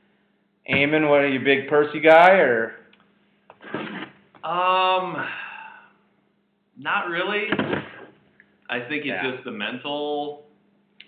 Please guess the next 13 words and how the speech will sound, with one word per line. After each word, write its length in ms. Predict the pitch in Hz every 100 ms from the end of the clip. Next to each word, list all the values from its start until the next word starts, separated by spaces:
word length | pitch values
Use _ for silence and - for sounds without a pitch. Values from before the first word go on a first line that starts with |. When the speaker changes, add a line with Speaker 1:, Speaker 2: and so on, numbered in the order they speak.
| _ _ -
Speaker 3:
Head 140 | 139
Speaker 2:
and 80 | 123
Speaker 3:
case. 360 | 120 117 117 -
Speaker 2:
the 60 |
Speaker 3:
Yeah, 240 | 110 107 90 -
head 200 | 113 101 -
case. 100 | 110
Speaker 1:
Wonder 200 | 160 175
if 60 | 120
money's 280 | 139 160 135
Speaker 2:
Yeah. 80 |
Speaker 1:
running 260 | 127 123 123
out. 380 | 127 120 120